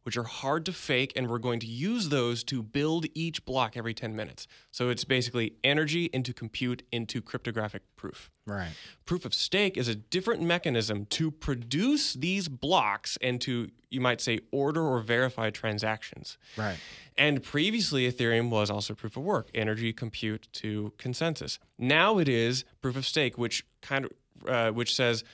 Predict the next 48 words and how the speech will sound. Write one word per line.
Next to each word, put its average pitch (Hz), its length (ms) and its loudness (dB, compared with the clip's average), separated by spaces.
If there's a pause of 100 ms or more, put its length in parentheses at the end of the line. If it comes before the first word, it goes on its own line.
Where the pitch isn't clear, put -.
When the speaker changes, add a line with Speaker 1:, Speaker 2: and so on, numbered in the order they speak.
(180)
Speaker 1:
"We're 143 200 2
gonna 190 160 4
say, 139 320 4
we're 139 100 2
gonna 156 100 4
make 151 180 4
you 131 40 -6
put 127 160 -2
skin - 320 0
in 165 60 2
the 190 80 0
game, 143 380 2 (540)
and 139 140 2
we're 151 120 2
gonna 156 200 2
have 135 280 4
social 214 460 0
consensus 107 600 -4
to 107 100 -6
say, 110 360 2 (440)
you 147 340 2
are 180 140 4
gonna 156 180 0
be 123 100 2
incentivized 131 920 4
to 120 120 0
not 131 280 6
be 143 120 2
a 117 40 0
bad 123 440 4
actor, 120 380 2
because 107 220 -2
if 104 160 -8
you 107 100 0
are 110 100 0
a - 40 -4
bad 151 360 2
actor, 226 520 4 (360)
we're 147 240 2
going 151 260 4
to 131 160 0
censor 160 460 2
you 139 160 2
from 120 180 0
the 117 80 2
network." 87 480 -2 (560)
And, 147 320 4 (120)
um, 127 320 4